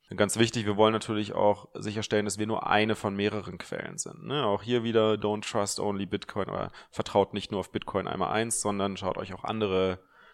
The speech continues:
Quellen noch an, informiert sich auch an anderen Quellen darüber, wie Bitcoin funktioniert und was Leute über Bitcoin sagen, welche Meinungen sie dazu haben und, äh, wie, was für Empfehlungen sie geben, wo man kaufen soll, wie man sie aufbewahren soll und so weiter.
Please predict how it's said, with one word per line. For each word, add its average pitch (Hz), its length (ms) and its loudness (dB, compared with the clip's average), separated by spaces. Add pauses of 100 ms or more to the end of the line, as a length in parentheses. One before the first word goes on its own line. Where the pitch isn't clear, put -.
(140)
Quellen 101 440 10
noch 95 140 0
an, 98 160 0
informiert 101 360 -6
sich 104 140 -12
auch 98 80 -6
an - 80 -8
anderen 98 280 -4
Quellen 92 360 -2
darüber, 95 720 2
wie 101 100 -6
Bitcoin 101 380 -4
funktioniert 104 640 -6
und 95 460 -4 (560)
was 104 340 12
Leute 104 280 10
über 101 100 4
Bitcoin 101 420 2
sagen, 101 680 6
welche 92 260 -4
Meinungen 104 420 4
sie 98 140 -6
dazu 95 340 -2
haben 95 380 0
und, 95 340 -6
äh, 95 540 -4
wie, 104 240 -2
was 101 220 4
für 113 100 2
Empfehlungen 104 560 -2
sie 98 140 -6
geben, 98 340 -2
wo 101 60 2
man 98 120 -2
kaufen 104 340 -2
soll, 98 220 -4
wie 95 80 -6
man 95 140 -6
sie 90 80 -4
aufbewahren 95 540 -2
soll 92 180 -2
und 90 120 -8
so 92 120 -8
weiter. - 320 -2